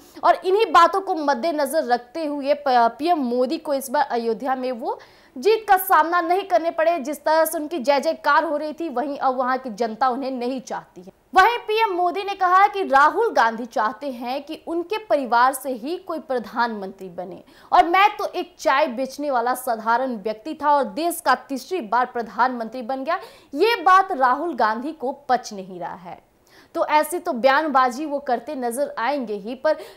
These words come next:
अ, राहुल गांधी ये भूल रहे हैं कि मैं किस तरह का व्यक्ति हूँ। जिस तरह से मैं देश का तीसरी बार प्रधानमंत्री बना हूँ, मैं अपनी जनता के हित के बारे में सुन-, सोचता हूँ,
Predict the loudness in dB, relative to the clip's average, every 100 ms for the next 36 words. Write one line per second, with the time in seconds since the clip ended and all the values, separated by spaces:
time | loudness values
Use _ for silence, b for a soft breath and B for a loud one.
0 | B _ 0 6 6 8 6 6 4 4
1 | 4 4 0 -2 -2 2 2 2 -2 -2
2 | -4 -4 -6 -4 0 0 0 -4 -2 0
3 | 2 2 0 -4 -4 -8 -8 -14 -16 -16
4 | -18 b b b -2 0 4 6 6 2
5 | 2 2 2 0 -4 0 -2 -2 -8 -8
6 | -2 -2 2 2 2 -2 -4 -2 -2 -2
7 | -6 -6 -10 -4 -2 -2 -4 -2 0 0
8 | -2 -2 0 2 4 2 2 -6 -10 -6
9 | -4 0 -2 -2 -8 -12 -14 -14 _ -6
10 | -6 -4 -4 -4 -4